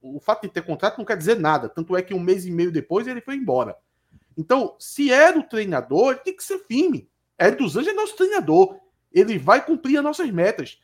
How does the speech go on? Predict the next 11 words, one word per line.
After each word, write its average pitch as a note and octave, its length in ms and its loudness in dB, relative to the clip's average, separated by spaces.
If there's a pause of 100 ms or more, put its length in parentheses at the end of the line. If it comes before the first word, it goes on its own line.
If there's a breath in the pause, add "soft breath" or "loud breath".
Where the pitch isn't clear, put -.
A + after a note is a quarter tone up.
(140)
Ele G3 160 4
vai F3 220 2
nos C#4+ 180 -4
colocar B3+ 360 -2
na B3 100 -8
Série C4+ 340 -4
A. F#3 300 2 (120)
Vai G3+ 240 2
fazer A#3 460 -2 (140)
bons G#3 300 0
regionais. G#3+ 720 -2